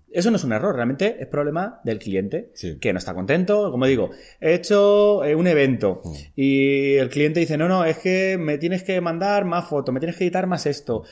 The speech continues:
Speaker 1: o una boda, "Ay, cámbiame en el álbum esto y me lo vuelves a poner aquí, y esto me lo vuelves a cambiar", tal. Y tú,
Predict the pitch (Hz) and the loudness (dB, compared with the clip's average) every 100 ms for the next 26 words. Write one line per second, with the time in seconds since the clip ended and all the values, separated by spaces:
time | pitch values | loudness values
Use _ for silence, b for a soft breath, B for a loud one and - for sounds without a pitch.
0 | B - 107 135 135 117 113 123 143 113 | B -6 -2 0 0 2 2 2 4 2
1 | 110 127 147 160 175 185 175 175 190 196 | 2 0 0 0 2 2 2 2 4 2
2 | 180 180 220 180 143 165 165 170 170 - | 0 0 -2 0 0 0 -4 -4 -4 -2
3 | 143 147 196 190 160 170 180 143 139 123 | -2 -2 -2 -2 0 0 -2 0 0 0
4 | 139 120 B B B 139 117 131 143 156 | -4 -4 B B B -4 -2 0 0 0
5 | 160 | -6